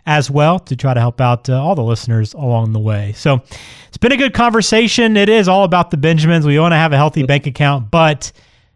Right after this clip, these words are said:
it's important to manage that cash appropriately. So thanks for helping us do that today, Anthony.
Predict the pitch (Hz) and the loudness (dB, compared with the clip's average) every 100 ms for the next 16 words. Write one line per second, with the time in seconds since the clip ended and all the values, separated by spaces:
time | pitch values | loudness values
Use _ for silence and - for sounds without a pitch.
0 | _ _ 123 - 139 151 147 143 - 131 | _ _ -12 -6 -2 0 0 0 0 0
1 | 127 131 131 127 117 127 127 139 127 117 | 2 0 0 -2 -2 -2 -2 -4 -2 -2
2 | - - - _ _ - 127 - 202 175 | -4 -10 -20 _ _ -6 -4 0 0 2
3 | 170 139 123 110 107 143 156 156 - 147 | 0 0 0 -4 -4 -2 0 -2 0 0
4 | 147 143 123 151 139 131 139 127 120 120 | 0 -2 -2 0 0 0 0 0 0 0
5 | 131 117 | -2 -8